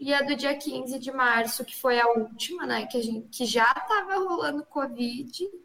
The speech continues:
E a gente tava, "Putz, e agora?" Mas já tava tudo pronto. Seria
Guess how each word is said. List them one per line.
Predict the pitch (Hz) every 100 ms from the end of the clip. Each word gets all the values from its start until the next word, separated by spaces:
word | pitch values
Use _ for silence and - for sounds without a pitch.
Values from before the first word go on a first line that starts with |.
| _ _ _ _
E | 262
a | 320
gente | 269 262 -
tava, | - 285 254
"Putz, | 226 269 226
e | 247
agora?" | 233 226 226 233
Mas | 226 226
já |
tava | 226 240 233
tudo | 240 240
pronto. | - 254 214 220 240 - 285 - _ _ _
Seria | - - 240 233 233 240 240 233 226 226 220